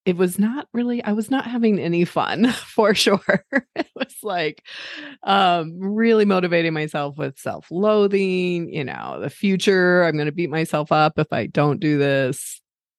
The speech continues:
perfectly in this way. Um, and this can go for life in general too, not just a business. But what are some strategies to kind of enjoy that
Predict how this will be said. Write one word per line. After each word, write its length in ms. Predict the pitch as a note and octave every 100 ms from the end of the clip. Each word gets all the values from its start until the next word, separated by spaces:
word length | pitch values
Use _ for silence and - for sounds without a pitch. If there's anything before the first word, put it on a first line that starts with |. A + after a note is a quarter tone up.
| -
perfectly 640 | - D#3 D#3 - C#3+ C#3
in 100 | C#3+
this 240 | C3 C#3 -
way. 460 | B2 A#2+ B2 B2 - - - - _
Um, 340 | D#3 D3+ C3+ B2 _
and 140 | C#4+ D4+
this 140 | F4
can 160 | - A#3
go 160 | F#3
for 180 | D#3+ D3+
life 440 | C#3+ D#3 D3 D#3+
in 160 | D3+ C#3
general 440 | C#3+ D3+ C3+ A#2
too, 280 | C3 F3+ D3
not 200 | C3+ B2+
just 240 | C#3 C#3 C3
a 40 |
business. 560 | B2+ C3+ C#3+ A#2+ C3 -
But 300 | F3+ E3+ - -
what 140 | C#4+
are 100 | B4+
some 260 | - C#4+ G#3
strategies 880 | - F3 F#3+ G3 F#3+ F#3+ F3+ F3
to 420 | - E3+ D#3 D3+ D3+ - - - _
kind 160 | - F#3
of 60 | F3+ -
enjoy 840 | F#3+ F3 - E3 E3+ F3 E3 D#3+ D#3+ _ _ _ _
that 300 | D#3 C#3+ B2+